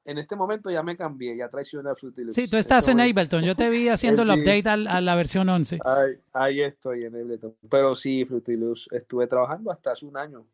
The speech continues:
Speaker 1: Entonces, todos esos, esos, esos, esos,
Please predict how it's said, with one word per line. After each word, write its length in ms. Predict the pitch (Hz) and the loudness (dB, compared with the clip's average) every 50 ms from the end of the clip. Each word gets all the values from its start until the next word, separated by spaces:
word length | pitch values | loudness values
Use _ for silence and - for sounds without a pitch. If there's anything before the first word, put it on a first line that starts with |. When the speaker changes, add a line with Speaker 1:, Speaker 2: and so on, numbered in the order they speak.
| _ _ _ _ - | _ _ _ _ -20
Speaker 1:
Entonces, 1000 | 127 117 110 120 117 _ _ _ _ _ _ _ _ _ _ _ - - 139 110 _ _ _ _ _ | -20 -20 -20 -20 -20 _ _ _ _ _ _ _ _ _ _ _ -18 -18 -18 -18 _ _ _ _ _
todos 360 | - 139 139 143 147 143 143 139 | 0 2 4 6 4 4 2 0
esos, 320 | - - 147 139 139 - | -4 -8 -8 -8 -8 -8
esos, 320 | 127 127 - 147 139 131 131 | -10 -10 -8 -8 -8 -8 -10
esos, 360 | - - - 127 123 120 117 _ _ _ _ - - - _ _ _ _ _ _ _ _ - | -12 -12 -10 -10 -10 -10 -12 _ _ _ _ -20 -20 -20 _ _ _ _ _ _ _ _ -16
esos, 220 | 110 - 127 - | -12 -12 -12 -14